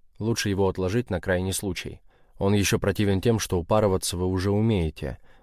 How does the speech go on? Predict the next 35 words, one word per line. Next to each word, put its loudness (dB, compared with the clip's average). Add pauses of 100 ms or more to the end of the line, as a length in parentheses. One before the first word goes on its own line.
но 4
это 2
никак 2
не 2
развивает 2
вас 0
как -2
специалиста, -2 (360)
в -2
отличие 2
от 0
всех -2
остальных -2
вариантов. -4 (300)
Обратите 0
внимание, 4
сколько 0
у 4
вас 0
путей. -4 (280)
Но 2
чтобы 2
пойти 0
по 2
одному 2
из 0
них, 0 (240)
нужно 4
увидеть, 2
что -4
вы 2
не 2
укладываетесь 0
в -10
план. -2